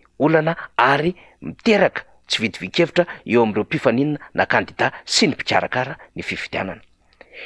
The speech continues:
Ity nefa dia manodidina ny dimy ambin'ny folo hatrany amin'ny dimy amby roapolo isanjato ary ahina mbola lasa lavitra aza ny ady hevitra eo amin'ny fametrahana an'ireo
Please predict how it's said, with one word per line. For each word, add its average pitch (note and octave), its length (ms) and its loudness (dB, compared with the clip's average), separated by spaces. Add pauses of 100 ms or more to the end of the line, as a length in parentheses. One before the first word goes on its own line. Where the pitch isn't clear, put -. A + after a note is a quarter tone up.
Ity G#3+ 320 0
nefa B3+ 260 4
dia - 160 -2
manodidina A2+ 640 0
ny G2+ 120 -14
dimy C#3+ 200 6
ambin'ny D3+ 260 2
folo D4 280 0 (240)
hatrany B2 360 2
amin'ny - 140 -8
dimy E3 200 6
amby D#3 140 2
roapolo D#3+ 280 0
isanjato E3 440 2 (140)
ary B2+ 300 2
ahina D3+ 280 4
mbola G#3 440 2 (1200)
lasa C#3+ 260 2
lavitra E3 300 0
aza B2+ 120 0
ny G#2 120 0
ady D#2+ 160 -4
hevitra D3 260 0 (240)
eo C#3+ 220 6
amin'ny G3 200 4
fametrahana F#3 720 2
an'ireo C#3+ 440 2